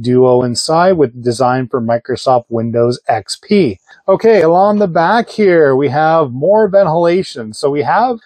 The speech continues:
our power supply. Now, I believe these are B T X form factor. And I say that because the Dell Optiplexes of the, of the era in the round early mid two thousands had that form factor that they went with for quite a while.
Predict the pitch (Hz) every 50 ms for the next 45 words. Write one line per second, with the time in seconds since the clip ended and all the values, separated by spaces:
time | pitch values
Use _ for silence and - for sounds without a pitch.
0 | _ _ - 110 - - 143 147 160 156 - - 131 - - 113 104 104 117 127
1 | 135 135 131 127 123 123 127 123 127 135 143 160 208 269 311 370 - 302 240 185
2 | 175 156 127 117 135 135 147 135 - - 135 120 123 131 - - - 123 120 127
3 | 135 135 - 143 127 131 135 - - 151 151 151 - _ _ _ _ _ _ _
4 | _ _ - 151 151 151 147 143 139 135 - - 151 135 - 180 190 196 170 156
5 | 143 131 - 151 131 - 147 139 131 127 123 120 117 120 123 120 127 139 139 143
6 | 139 135 127 - - - - 139 131 131 - - 127 110 120 120 113 139 - -
7 | 147 127 117 117 123 127 156 135 135 135 135 131 120 117 117 113 110 113 113 113
8 | 113 113 113 117 135 143 135 147 147 147 147 151 156 156 160 160 170 185 175 175
9 | 180 180 185 180 185 185 151 151 156 165 160 160 160 151 156 156 151 - - 160
10 | 147 151 147 151 151 151 151 160 160 143 - 131 123 123 135 139 135 127 139 135
11 | 139 135 135 _ _ _ _ - 135 139 143 135 - 143 135 135 135 - 147 131
12 | 127 120 120 127 123 123 131 147 147 143 143 143 - _ - 131 - - 147 143
13 | 139 139 143 143 143 147 160 196 202